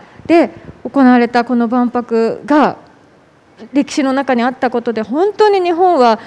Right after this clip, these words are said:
たくさんの未来の形、たくさんのアップデートが行われて、そして今本当に世界中に笑顔を発信できる素敵な国として進化し続けて、その未来の象徴がこれから待っていると思うと、本当に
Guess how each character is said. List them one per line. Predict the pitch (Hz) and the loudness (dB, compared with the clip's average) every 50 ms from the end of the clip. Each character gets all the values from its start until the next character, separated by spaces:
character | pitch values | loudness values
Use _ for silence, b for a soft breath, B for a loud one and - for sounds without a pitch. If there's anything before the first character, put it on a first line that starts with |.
| B B B B | B B B B
た | - 277 | -10 -10
く | - - | -8 -6
さ | - - 381 427 | -2 0 2 2
ん | 427 359 | 2 2
の | 285 247 | 2 0
未 | 254 285 | 0 2
来 | 285 277 254 240 | 2 2 4 4
の | 226 226 | 2 0
形、 | 226 247 240 - 233 226 226 - 226 214 | -2 -4 -4 -2 -2 -4 -2 -2 -4 -4
た | - 254 | -4 -6
く | 254 - | -10 -6
さ | - - 370 392 | -2 0 2 2
ん | 381 | 2
の | 349 277 240 - B B B B B | 2 2 0 0 B B B B B
ア | - 254 | -8 -8
ッ | |
プ | - - - 294 | -6 -2 -2 0
デ | 233 294 294 247 | 2 2 2 0
ー | |
ト | - 233 214 | 0 -2 -2
が | 185 226 214 214 | 0 0 -2 0
行 | 214 277 | 0 0
わ | 277 277 294 285 285 | 2 2 2 2 0
れ | 294 285 | -2 -4
て、 | - - 403 427 311 B B B B - | -2 0 2 2 2 B B B B -6
そ | - 294 | -6 -6
し | - | -4
て | - 277 277 | -4 -4 -4
今 | 311 330 294 262 | -2 -2 -2 -2
本 | 254 285 339 403 415 | -2 -2 -2 -2 -2
当 | 403 - 415 403 | 0 0 2 2
に | 381 381 370 330 311 | 2 2 0 -2 -2
世 | - 311 | -4 -6
界 | 311 - 302 294 302 285 | -4 -2 0 0 0 -2
中 | 269 311 302 294 | -2 -2 -2 -2
に | 285 277 277 269 | 0 0 0 0
笑 | - 285 | 0 0
顔 | 262 277 247 240 | 2 2 2 2
を | |
発 | 214 240 233 226 - | 2 0 -4 -6 -6
信 | - 240 233 | -6 -4 -4
で | 233 233 | -2 -4
き | 233 254 247 | -4 -4 -4
る | 226 233 | -4 -4
素 | - - | -4 -6
敵 | 247 240 - 254 | -6 -4 -2 0
な | 240 247 240 | 0 0 0
国 | - 277 254 262 254 | 0 0 0 0 2
と | 254 226 | 0 -2
し | - - | -2 -2
て | - 220 214 B B B B - | -4 -4 -4 B B B B -4
進 | - 311 302 | 0 0 0
化 | 247 269 247 | 2 0 -2
し | - | -2
続 | - 277 247 262 254 | -4 -6 -6 -4 -4
け | - 240 233 | -4 -4 -2
て、 | - 196 208 B B B B B | -2 -4 -6 B B B B B
そ | - 339 | -2 0
の | 349 349 339 277 B B B - | 2 2 2 0 B B B -4
未 | 294 330 | -2 0
来 | 311 294 269 240 | 2 2 2 0
の | 220 196 185 - - - | 0 -2 -4 -6 -10 -12
象 | - - 277 285 | -8 -4 -2 -2
徴 | 277 - 294 294 285 | -2 0 -2 -2 0
が | 262 339 339 254 B B B B B - | 2 2 2 2 B B B B B -4
こ | 262 | -2
れ | 254 247 | -2 0
か | 247 247 | 0 0
ら | 240 233 226 214 | 2 2 0 0
待 | - 247 262 269 | 0 -2 -4 -2
っ | - | -2
て | - 226 | -2 -2
い | |
る | 220 214 | -2 -2
と | 220 226 220 | -4 -6 -4
思 | 220 233 240 | -2 -2 -2
う | 233 220 | -2 -2
と、 | 226 262 247 226 214 | 0 0 0 0 0
本 | - 254 302 359 392 381 | -2 -2 -2 -2 -2 -2
当 | 392 - 403 403 403 | -2 2 4 4 4
に | 381 381 359 320 262 | 4 4 2 2 0